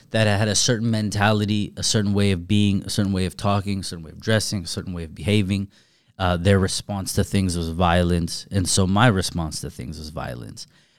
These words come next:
Uh, what have I taken from that? I've taken from that that,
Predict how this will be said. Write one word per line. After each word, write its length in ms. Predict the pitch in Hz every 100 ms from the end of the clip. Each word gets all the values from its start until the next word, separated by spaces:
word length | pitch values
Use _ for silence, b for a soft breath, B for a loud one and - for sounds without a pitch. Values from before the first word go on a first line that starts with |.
| _
Uh, 200 | 110 98 95
what 260 | 104 117
have 120 | 117 107
I 140 | 107
taken 400 | 92 113 101 107
from 340 | 87 110 110
that? 240 | 87 78 -
I've 160 | 95
taken 360 | - 110 98 95
from 260 | - 98 92
that 300 | 92 - 90
that, 220 | 87